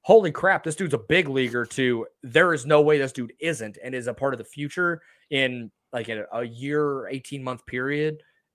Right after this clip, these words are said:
has been really cool to, to see his journey from eleventh round pick to then turning himself into a top one hundred prospect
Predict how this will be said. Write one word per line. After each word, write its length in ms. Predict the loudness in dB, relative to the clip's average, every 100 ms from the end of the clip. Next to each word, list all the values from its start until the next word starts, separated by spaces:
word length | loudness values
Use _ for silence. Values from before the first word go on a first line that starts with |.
| -6
has 260 | -4 -2
been 280 | -2 -2 -2
really 280 | -4 -6 -6
cool 400 | -6 -2 -2 -4 _
to, 240 | -6 -4 -6
to 120 | -10
see 300 | -8 -6 -4
his 180 | -6 -6
journey 380 | -4 -2 -2 -6
from 400 | -4 -4 -6 -12 _ _ _
eleventh 280 | -4 -4 -2
round 240 | -2 -2 -2
pick 300 | -4 -2 -6 _ _ _ _
to 560 | -4 0 0 -2 -6 -10 _ -10
then 300 | -2 -2 0
turning 220 | -4 -2
himself 300 | -4 -2 -4
into 120 | -4 -6
a 40 |
top 260 | -2 -2 -2
one 80 |
hundred 200 | -6 -6
prospect 680 | -4 -6 -6 -4 -2 -2 -8